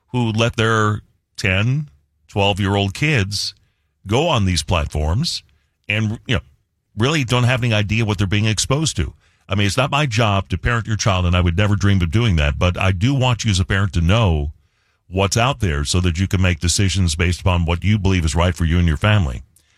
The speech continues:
So when we see stories like this, we feel compelled to, to, to point them out and to, and to share them with you. So now it's not only TikTok tracking your kids and, and tracking you if you're on TikTok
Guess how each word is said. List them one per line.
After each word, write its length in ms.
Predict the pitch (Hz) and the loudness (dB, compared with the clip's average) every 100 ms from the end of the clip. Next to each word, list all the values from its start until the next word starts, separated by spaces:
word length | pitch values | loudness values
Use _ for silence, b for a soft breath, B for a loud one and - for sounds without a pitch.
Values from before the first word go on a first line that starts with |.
| b | b
So 200 | b 98 | b -2
when 180 | 85 90 | 0 2
we 100 | 90 | 2
see 240 | 95 143 160 | 2 0 0
stories 360 | - 101 87 | 0 0 2
like 140 | 82 78 | 0 0
this, 180 | 85 | 0
we 80 | 101 | 0
feel 180 | 87 98 | 0 0
compelled 420 | 87 90 85 92 | 0 0 0 0
to, 160 | 92 87 | 0 -2
to, 220 | 87 87 | 0 -2
to 160 | 73 85 | 0 -2
point 260 | - 92 | 0 2
them 120 | 90 90 | 2 2
out 220 | 113 95 | 2 2
and 160 | 85 | 0
to, 160 | 78 76 - | 0 -2 -2
and 140 | 80 | -2
to 60 | 76 | -2
share 200 | 76 120 | 0 2
them 140 | 101 87 | 2 2
with 140 | 65 | 0
you. 180 | 62 57 - _ b b b | -6 -10 -14 _ b b b
So 200 | - 95 | -2 -2
now 320 | 95 127 180 160 | 0 2 0 -2
it's 280 | 139 120 - | -2 -4 -2
not 160 | 123 | -2
only 220 | 131 127 | 0 -2
TikTok 720 | 107 - 139 117 90 87 - - _ _ _ _ | -2 -4 -2 0 0 0 -4 -14 _ _ _ _
tracking 520 | - 147 196 170 139 | -2 -2 -2 -2 -2
your 180 | 104 87 | 0 -2
kids 680 | 71 90 62 73 123 - - _ _ _ _ _ | -2 -4 -4 -6 -8 -10 -12 _ _ _ _ _
and, 680 | 110 110 107 104 104 101 87 - _ | -2 0 2 2 2 0 -2 -6 _
and 160 | 104 101 | -2 0
tracking 440 | 123 127 120 101 | 0 0 -2 -2
you 220 | 104 139 | 0 0
if 160 | 104 95 | 0 0
you're 180 | 113 135 | 0 2
on 200 | 95 90 | 2 2
TikTok 580 | 101 80 78 69 92 | 0 -2 -2 -2 -4